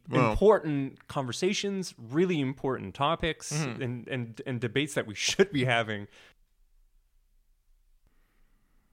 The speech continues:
Speaker 1: Hey, again, it's me, post-production Pavlo. That's where we're gonna end it for today's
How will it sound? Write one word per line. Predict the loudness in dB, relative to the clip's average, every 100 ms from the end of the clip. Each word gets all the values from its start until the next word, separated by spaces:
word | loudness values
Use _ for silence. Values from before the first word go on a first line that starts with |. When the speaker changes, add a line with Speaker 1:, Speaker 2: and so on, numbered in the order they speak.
| _ _ _ _ _ _ _
Speaker 1:
Hey, | 0 2 2 -2
again, | 0 0
it's | 0 -4
me, | -2 -2 -2 -6 -10 -14 _ _
post-production | -8 -6 -6 -6 -6 -8 -8 -6
Pavlo. | -4 -4 -4 -4 -2 0
That's | -2 -2 0
where | 2 2
we're | 2
gonna | 2 2
end | 2 2
it | 0
for | -2 -2 -2
today's | -2 0 0 -2